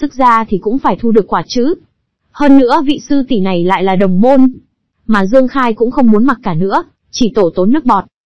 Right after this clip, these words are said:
Cho nàng chút lợi nhuận cũng không ảnh hưởng gì lớn lắm. Đếm ngân phiếu một ngàn lượng đưa cho nàng, nàng ta cười hì hì nhận lấy, sau đó cẩn thận cất đi rồi nhìn Dương Khai nói, "Vị sư đệ này cũng không phải người xấu,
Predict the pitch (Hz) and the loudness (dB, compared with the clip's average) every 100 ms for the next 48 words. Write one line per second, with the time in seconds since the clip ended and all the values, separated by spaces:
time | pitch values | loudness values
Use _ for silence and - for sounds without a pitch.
0 | _ _ - 254 220 185 - 285 269 202 | _ _ -6 -2 0 -2 -2 -2 0 2
1 | 208 202 226 277 262 233 180 202 165 180 | 0 -2 -4 -2 -2 0 0 0 0 -2
2 | 170 180 240 240 320 - _ _ _ _ | 0 2 2 2 0 -4 _ _ _ _
3 | - 226 226 302 269 254 226 277 220 214 | -2 2 4 4 0 2 2 2 2 0
4 | 180 196 170 202 247 254 226 202 180 160 | 0 0 0 2 2 2 0 0 -2 -6
5 | _ _ 226 233 202 233 269 262 190 185 | _ _ -2 0 0 0 -2 2 2 2
6 | 180 180 180 185 185 190 247 - _ - | 0 0 0 0 0 0 0 -4 _ -4
7 | 262 226 190 247 294 208 208 196 285 285 | 0 2 2 0 0 -2 -2 -4 -4 0
8 | 262 233 226 196 175 165 160 220 208 214 | 0 2 2 2 2 0 2 0 0 -2
9 | 190 180 180 294 - _ _ - 233 - | 0 0 0 -2 -6 _ _ -6 -6 -4
10 | 277 240 208 202 175 220 247 285 254 185 | -2 0 0 0 -2 -4 0 0 0 -2
11 | 175 170 208 180 254 | -2 -4 -2 0 -2